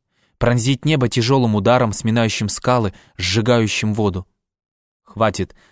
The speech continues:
Для начала хватит. Выходи». Хотелось возразить. Не словами, действием. Взмыть сквозь хрупкий потолок,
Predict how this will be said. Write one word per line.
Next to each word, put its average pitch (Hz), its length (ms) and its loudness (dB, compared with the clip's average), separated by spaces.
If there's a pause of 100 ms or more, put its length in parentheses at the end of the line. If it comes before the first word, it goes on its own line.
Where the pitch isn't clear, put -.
Для 113 240 2
начала 165 400 2
хватит. 113 460 0
Выходи». 127 560 0 (760)
Хотелось 113 420 -2
возразить. 107 540 -4 (260)
Не 120 140 0
словами, 123 580 0 (160)
действием. 101 640 -2 (460)
Взмыть 123 400 0
сквозь - 280 -4
хрупкий - 460 -2
потолок, 123 480 -2